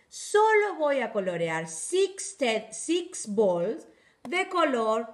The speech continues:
purple. Come on, purple. Y con ese purple voy a trazar trace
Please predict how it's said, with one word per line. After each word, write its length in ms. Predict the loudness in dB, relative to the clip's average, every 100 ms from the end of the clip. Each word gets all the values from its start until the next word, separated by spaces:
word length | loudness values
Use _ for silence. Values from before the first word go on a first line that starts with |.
| 2
purple. 520 | 4 4 2 -6 -2
Come 220 | 0 2
on, 320 | 0 -2 -6 4
purple. 540 | 4 4 -4 -8 -8 -16 _ -8
Y 120 | 2
con 240 | 2 2
ese 300 | 0 -2 -4 0
purple 500 | 4 4 2 -4 -4 0
voy 300 | 2 4 0
a 120 | 0
trazar 600 | -2 -4 2 4 6 2 -6 -16
trace 920 | -2 2 4 2 0 -6 -10 -12 -18